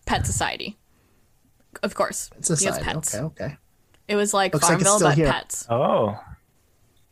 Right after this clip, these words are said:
Speaker 2: Still here, everyone.
Speaker 3: It's a little
Speaker 1: Nice.
Speaker 3: bit harder to find that.
Speaker 1: <laughs> The U I is a little outdated, but it's still there.
Speaker 3: Yeah.
Speaker 2: Yes, yes.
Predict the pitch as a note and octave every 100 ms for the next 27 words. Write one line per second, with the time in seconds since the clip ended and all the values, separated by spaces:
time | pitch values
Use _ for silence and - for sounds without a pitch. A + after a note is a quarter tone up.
0 | - _ _ - - C3+ C3+ C3+ A#2 A#2
1 | A2+ A2+ - - - - - - C3 C3
2 | C3+ B2+ - - F3 D3+ D3 - - D3+
3 | E3 C3+ - C#3 - A#2+ D3 A#2 G#2 -
4 | C#3 - - - D#4+ - - - C#5 C5
5 | - D4+ C4+ - - - A#3+ G#3+ A#3 C4+
6 | A#3 B3 A#3+ A#3+ B3 B3 A#3 - A3 G#3+
7 | A3 A3 A#3 A3 A3+ A3 - G3 F3 -
8 | - A3+ A3+ C#4+ C#4 G#3+ D4 - - D3
9 | F3+ A2+ - - - _ _ _ _ _
10 | - _ - - - _ _ _ _ -
11 | G#2 - A2+ G#2+ - -